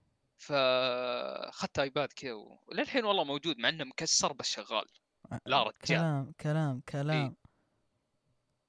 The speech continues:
Speaker 1: وبعدها استمريت بالأندرويد تقريبًا، كنت كل سنة أشتري جوال، لين السفن خلاص بطلت أشتري جوال، عرفت كيف؟ اللي خلاص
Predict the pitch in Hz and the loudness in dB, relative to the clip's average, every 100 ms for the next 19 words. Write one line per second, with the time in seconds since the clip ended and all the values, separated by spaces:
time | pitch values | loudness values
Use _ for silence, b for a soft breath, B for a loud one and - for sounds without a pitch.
0 | - 156 254 269 233 226 220 208 208 202 | -16 -6 -4 -4 0 4 8 8 10 8
1 | 196 - 208 240 247 196 147 139 135 131 | 6 0 0 2 2 0 -6 -8 -2 2
2 | 131 - 135 - - 151 156 165 131 147 | 2 2 0 -2 -4 -2 2 2 2 0
3 | 160 147 131 147 - 170 160 165 151 156 | 2 2 0 -6 -4 -4 0 0 0 -2
4 | - 127 131 170 156 151 135 123 - 165 | -4 -4 0 2 2 0 0 -2 0 0
5 | 147 123 127 123 117 - - 117 120 - | -2 0 4 4 0 -8 -8 -6 -4 -2
6 | 117 113 110 - - 107 110 120 113 104 | -4 -4 -10 -8 -10 -10 -8 -4 -2 -2
7 | 110 123 - 117 117 - 120 - - | -6 -8 -4 -4 -4 -4 -4 -4 -12